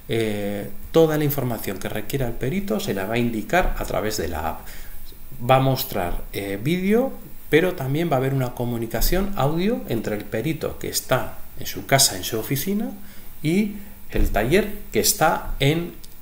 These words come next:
el lugar donde está el coche siniestrado, ¿vale? Bien, en este caso vemos los vídeos recogidos y las imágenes que se han sacado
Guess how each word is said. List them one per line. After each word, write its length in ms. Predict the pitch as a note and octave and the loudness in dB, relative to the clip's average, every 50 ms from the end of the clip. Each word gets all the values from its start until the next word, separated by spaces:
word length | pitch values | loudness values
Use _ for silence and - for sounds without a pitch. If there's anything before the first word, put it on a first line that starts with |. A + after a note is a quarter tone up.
| - - - - - - - - - - - - - - - | -12 -12 -12 -12 -12 -12 -12 -10 -10 -12 -12 -12 -12 -8 -2
el 220 | C#3+ C#3 C#3 C#3 | 2 4 6 6
lugar 560 | C3+ C3+ C3+ C3+ C3+ C#3 D#3 E3 F3+ - - - - - | 6 6 4 4 2 2 2 2 0 0 -4 -6 -6 -2
donde 320 | A#2+ A2 A2 G#2 G2+ G#2 | 0 0 2 2 2 0
está 260 | G2 - - - C#3 C3 | 0 0 2 2 2 2
el 120 | B2 - | 0 0
coche 300 | - B2 A#2+ A#2+ - B2+ | 2 0 2 2 2 2
siniestrado, 680 | - - - F2+ F2+ F2+ - - - - - - - - - - - - | 2 2 0 -2 -4 -4 -4 -4 -4 -4 -6 -6 -8 -10 -10 -12 -10 -4
¿vale? 300 | B2+ C3 D#3 - - - - - - - - - - | -2 0 2 2 0 -2 -4 -8 -14 -14 -16 -6 0
Bien, 240 | - B2 A2 - - - | 2 2 2 2 0 -6
en 520 | - A2 A2 A2 A2+ A2 A2+ A2+ A2+ A#2 A#2+ | -6 -4 -4 -4 -6 -6 -6 -6 -4 -4 -2
este 220 | A#2 - - A2+ | -2 -2 -2 0
caso 280 | - C3 A#2+ - A2+ G2 | 0 0 0 0 0 -2
vemos 380 | G#2+ A2 G#2 F#2 F2 - - | -2 -2 -4 -4 -6 -6 -6
los 260 | - G2+ G2 F#2+ - | -6 -6 -6 -6 -4
vídeos 320 | - B2 B2+ A#2 A2+ G#2+ - | -2 0 0 0 0 -2 -2
recogidos 840 | - A2+ - - C3 C3+ - F3+ F#3 F#3 B3 C4+ C4 - - - - - - | -4 -4 -4 -4 -4 -2 0 0 0 2 0 0 -2 -2 -6 -10 -10 -8 -2
y 240 | - - G#3 G#3 G#3 | 2 6 6 6 6
las 240 | G3 - A2+ - - | 4 0 -2 -2 -4
imágenes 480 | - G#2 A2 A2+ - C3 B2+ C3 B2+ - | -6 -6 -6 -6 -4 -4 -2 -2 -4 -4
que 100 | - - | -6 -6
se 140 | - - | -6 -6
han 160 | A2 A2 A#2+ B2 C3 | -6 -6 -6 -8 -8
sacado 540 | - - - - - - - G#2 G#2+ - - | -8 -8 -8 -8 -8 -8 -8 -8 -6 -6 -8